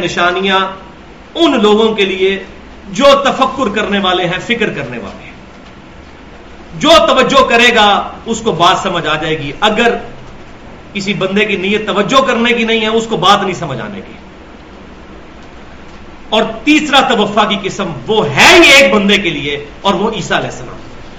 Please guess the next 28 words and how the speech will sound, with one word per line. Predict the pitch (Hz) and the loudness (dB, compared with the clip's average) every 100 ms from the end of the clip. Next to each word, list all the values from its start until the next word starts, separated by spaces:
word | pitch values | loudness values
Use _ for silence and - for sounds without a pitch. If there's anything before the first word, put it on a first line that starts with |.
| - - - 160 | -18 -18 -8 2
وہ | 320 311 - | 4 4 4
ہنڈریڈ | 302 285 311 339 339 | 4 6 6 6 6
پرسینٹ | - - 349 - | 4 4 4 4
جو | 240 202 | 4 2
ہے | 202 | 2
توفا | 196 185 185 | 0 0 0
ہوا | 156 110 101 | -2 -2 -8
ہے | - - - - - - | -12 -18 -18 -18 -14 -6
کہ | 226 302 | -2 2
عیسیٰ | 302 311 | 4 6
علیہ | 294 - | 6 2
السلام | 254 262 277 277 | 4 4 4 2
کا | 254 | 2
اللہ | 254 262 | 4 4
تعالیٰ | 254 254 254 | 6 4 4
نے | 254 262 294 285 - - - - - - - - - | 4 4 4 0 -8 -14 -16 -18 -18 -18 -16 -14 -2
جسم | 285 - 370 349 | 0 4 6 6
بھی | 320 | 8
لے | 269 196 | 6 4
لیا۔ | 151 - - - - - - - - - - - - 202 | 2 -4 -12 -18 -20 -20 -20 -20 -20 -20 -20 -10 2 4
عام | 254 262 | 4 6
لوگوں | 262 269 | 6 6
کا | 269 | 4
جسم | 233 262 269 | 2 2 2
ادھر | 277 | 4
رہ | 269 233 | 4 4
جاتا | 202 | 2
ہے، | 143 | 0